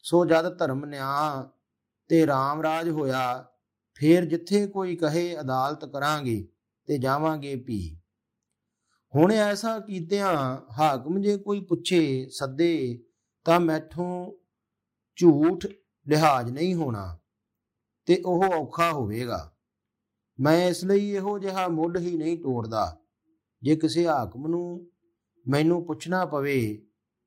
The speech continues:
ਜਾਂ ਮੈਨੂੰ ਮਜਬੂਰ ਹੋ ਦੱਸਣਾ ਪਵੇ ਕਿ ਮੈਂ ਇਸ ਤਰ੍ਹਾਂ ਕੀਤਾ, ਉਹ ਸੁਣ ਚੁੱਪ ਕਰ ਗਿਆ।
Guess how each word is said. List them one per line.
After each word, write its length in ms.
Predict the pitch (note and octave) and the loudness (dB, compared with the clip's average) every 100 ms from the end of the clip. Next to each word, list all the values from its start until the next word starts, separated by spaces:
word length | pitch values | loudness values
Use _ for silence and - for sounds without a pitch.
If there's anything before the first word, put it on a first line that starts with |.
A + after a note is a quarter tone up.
| _ B2 | _ 4
ਜਾਂ 200 | D#3 E3+ | 6 6
ਮੈਨੂੰ 360 | E3+ E3+ F3+ | 2 -2 -6
ਮਜਬੂਰ 480 | F3 D#3 C#3+ D3+ F3 | -4 -4 -2 2 2
ਹੋ 200 | E3 D#3+ | 0 -4
ਦੱਸਣਾ 420 | C3 A#2 C#3 D#3 | -4 -6 -4 -2
ਪਵੇ 560 | D#3 C3 C3+ B2 G#2+ - _ _ - | -2 -2 -2 -2 -4 -10 _ _ -2
ਕਿ 120 | D#3 | 0
ਮੈਂ 220 | D3+ D#3 | 2 0
ਇਸ 140 | D#3 | -2
ਤਰ੍ਹਾਂ 320 | - E3+ E3 D3+ | -4 -4 -4 -4
ਕੀਤਾ, 680 | B2+ A#2 C#3+ C3 G#2+ F2 _ _ _ _ - | -8 -4 2 2 2 -6 _ _ _ _ 0
ਉਹ 240 | D3+ D#3 | 2 2
ਸੁਣ 460 | E3 D#3+ D#3 D#3+ D#3+ - _ | 0 -4 -8 -8 -10 -16 _
ਚੁੱਪ 260 | D#3+ D#3 D#3 | 0 0 0
ਕਰ 260 | C3+ A2+ | 0 0
ਗਿਆ। 340 | G2+ F#2 D2 | -2 -10 -12